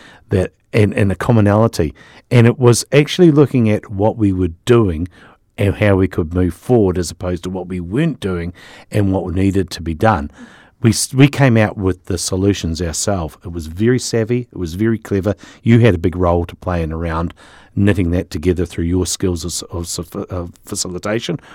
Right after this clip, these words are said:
which was necessary because we were all bringing it from different lenses. But it was a magnificent example of what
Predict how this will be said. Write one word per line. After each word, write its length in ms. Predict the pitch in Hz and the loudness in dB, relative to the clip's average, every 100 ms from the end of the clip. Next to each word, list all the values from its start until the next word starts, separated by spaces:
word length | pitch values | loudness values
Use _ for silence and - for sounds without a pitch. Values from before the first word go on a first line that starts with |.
| - | -6
which 200 | - 107 | -2 -2
was 180 | 95 82 | -2 -2
necessary 720 | 90 101 113 107 - 131 180 - - - | 2 2 2 -2 0 2 2 -2 -20 -6
because 300 | 107 - 95 | -4 2 2
we 160 | 87 117 | 4 6
were 140 | 113 | 6
all 100 | 95 | 4
bringing 260 | 90 101 90 | 4 2 0
it 100 | 85 | -2
from 140 | 87 | -4
different 300 | 85 104 90 | -2 -2 -2
lenses. 500 | 90 101 95 80 90 - - - - _ | 0 0 0 -4 -8 -12 -20 -20 -20 _
But 140 | 110 107 | 4 4
it 80 | |
was 180 | 120 98 | 4 2
a 140 | 98 - _ | 2 -4 _
magnificent 1080 | - 117 110 101 107 135 151 143 - 110 - _ _ | -2 2 2 2 2 2 2 -2 0 -2 -2 _ _
example 920 | 104 87 - 107 104 107 - 85 - _ | -8 -6 0 2 2 2 -2 -6 -6 _
of 480 | - 92 87 90 - _ _ _ _ | -4 -2 0 -2 -4 _ _ _ _
what 340 | 113 107 - | -4 -4 -4